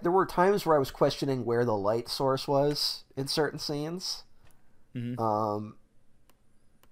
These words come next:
Speaker 1: it f-, it felt like he was almost going for, like, a, a, a medieval style at times, where it's like, "Oh, these
Speaker 2: Yeah,
Speaker 1: are, these
Speaker 2: yeah,
Speaker 1: are
Speaker 2: yeah.
Speaker 1: ruins, and there's only natural light." Like, of course, it's a movie, so unless you're fucking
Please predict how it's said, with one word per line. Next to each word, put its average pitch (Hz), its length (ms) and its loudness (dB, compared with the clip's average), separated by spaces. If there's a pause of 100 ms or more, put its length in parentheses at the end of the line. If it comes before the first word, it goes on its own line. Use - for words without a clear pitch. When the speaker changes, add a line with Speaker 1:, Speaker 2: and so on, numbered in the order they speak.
(180)
Speaker 1:
it 143 160 -2
f-, - 200 -16 (240)
it 135 220 -4
felt 190 280 4
like 220 180 6
he 190 140 -4
was 147 300 0
almost 143 240 -2
going 139 160 0
for, 127 120 -2
like, 123 240 2
a, 107 120 -4 (120)
a, 104 140 -4 (420)
a 107 100 -4
medieval 107 580 -2
style 135 840 2
at 123 160 -2
times, 135 580 -2 (540)
where 123 80 0
it's 120 80 0
like, 131 120 0
"Oh, 139 60 6
these 139 160 6
Speaker 2:
Yeah, 120 340 6
Speaker 1:
are, 139 40 4
these 139 100 2
Speaker 2:
yeah, 139 80 6
Speaker 1:
are 131 60 4
Speaker 2:
yeah. 120 60 0
Speaker 1:
ruins, 127 380 4
and 131 160 -2
there's 123 140 -2
only 131 280 2
natural 113 460 0
light." 76 380 -4
Like, 98 300 0
of 123 120 -4
course, 156 240 10
it's 120 100 -2
a 117 60 0
movie, 113 320 2
so 92 360 0
unless 113 300 0
you're 113 140 2
fucking 98 500 -2